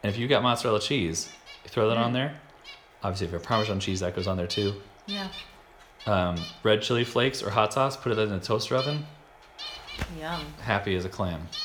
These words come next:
Speaker 1: I love mozzarella. I mean, yeah, mozzarella. The thing about cheese, the thing about mozzarella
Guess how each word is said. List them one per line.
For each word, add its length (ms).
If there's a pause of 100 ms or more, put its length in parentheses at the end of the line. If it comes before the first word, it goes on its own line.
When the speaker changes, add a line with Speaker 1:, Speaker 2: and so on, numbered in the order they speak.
(540)
Speaker 1:
I 100
love 220
mozzarella. 460
I 80
mean, 400
yeah, 160
mozzarella. 560 (960)
The 140
thing 220
about 260
cheese, 240
the 60
thing 160
about 120
mozzarella 460